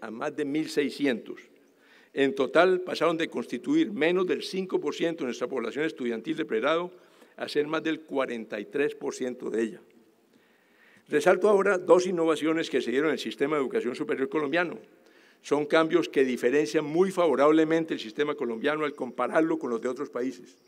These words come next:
Primero, a partir de dos mil siete se estableció el Observatorio Laboral para la Educación, ole, sistema público de información que al hacerle seguimiento a los graduados en el mercado laboral permite conocer información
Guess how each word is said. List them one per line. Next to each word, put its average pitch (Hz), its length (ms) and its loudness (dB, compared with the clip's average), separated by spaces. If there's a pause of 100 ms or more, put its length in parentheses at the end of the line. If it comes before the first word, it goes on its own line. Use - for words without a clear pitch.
(540)
Primero, 160 440 2 (580)
a - 60 -8
partir 156 320 0
de 185 100 8
dos 147 120 6
mil 156 140 0
siete 160 400 4
se 147 100 2
estableció 113 480 0
el 160 60 4
Observatorio 147 800 2
Laboral 127 420 2
para 139 160 0
la 120 60 4
Educación, 110 640 -4 (220)
ole, 123 280 -2 (480)
sistema 151 480 0
público 185 560 0
de 123 80 2
información 123 640 -2 (360)
que - 80 -6
al 113 100 0
hacerle 185 380 0
seguimiento 147 600 0
a - 20 2
los 113 140 -2
graduados 135 500 2
en 127 100 -4
el 110 60 -4
mercado 135 340 0
laboral 147 500 2 (420)
permite 175 400 2
conocer 147 380 0
información 156 840 -2